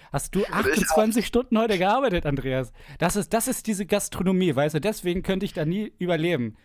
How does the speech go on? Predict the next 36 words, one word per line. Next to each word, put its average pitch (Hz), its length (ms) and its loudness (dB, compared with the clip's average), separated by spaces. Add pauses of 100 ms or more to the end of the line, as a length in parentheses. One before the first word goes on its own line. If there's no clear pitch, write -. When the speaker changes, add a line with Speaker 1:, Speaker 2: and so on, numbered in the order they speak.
(280)
Speaker 1:
weil 143 140 0
du 156 80 0
da 147 80 0
mehr 190 260 2
arbeiten 170 400 0
musst, 170 160 -4
als 160 160 -4
der 151 120 -4
Tag - 180 -4
überhaupt 170 300 -2
Stunden 185 360 0
hat. 131 240 -4 (100)
<laughs> - 920 -12
Speaker 2:
Aber 113 260 0
wir 120 80 0
sind's 127 240 -8
gewohnt. 110 480 -2
So, 92 220 -16
so, 95 200 -4
so, 101 400 -6
wir 110 120 -2
gucken - 280 -10
kurz 120 220 -4
auf 117 180 -2
die 120 160 -6
Uhr 127 320 4
und 110 120 -2
sagen, 113 340 0
„Ach, 120 160 0
schon 113 280 -6
so 110 100 -6
spät“ 113 500 -4
und 104 300 -10
Speaker 1:
<laughs> 117 260 -18
Speaker 2:
sch-, - 340 -8
gut, - 380 -8